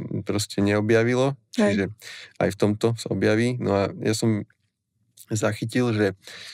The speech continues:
Speaker 1: že, no, Google máva takú konferenciu, volá sa to, že Google I O, čiže I O, a tam dávajú všelijaké tie super fancy vychytávky, čo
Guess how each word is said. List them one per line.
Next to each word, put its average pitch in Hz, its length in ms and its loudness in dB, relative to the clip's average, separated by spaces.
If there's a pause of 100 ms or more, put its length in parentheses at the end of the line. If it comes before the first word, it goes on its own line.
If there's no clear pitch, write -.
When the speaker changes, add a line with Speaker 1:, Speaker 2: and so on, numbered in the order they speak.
(240)
Speaker 1:
že, 95 360 0 (360)
no, 160 320 -2
Google 151 240 4
máva 110 240 2
takú 104 480 -4 (160)
konferenciu, 110 800 2
volá 104 160 2
sa 104 160 -4
to, 98 160 -6
že 95 160 -2
Google 110 400 2
I 101 320 2
O, 113 180 2
čiže 98 300 -4
I 101 200 -2
O, 135 280 2
a - 240 -8
tam 110 240 4
dávajú 104 240 2
všelijaké 101 400 -2
tie 101 200 0
super 101 440 0 (260)
fancy 104 460 0
vychytávky, 104 560 0
čo 104 200 0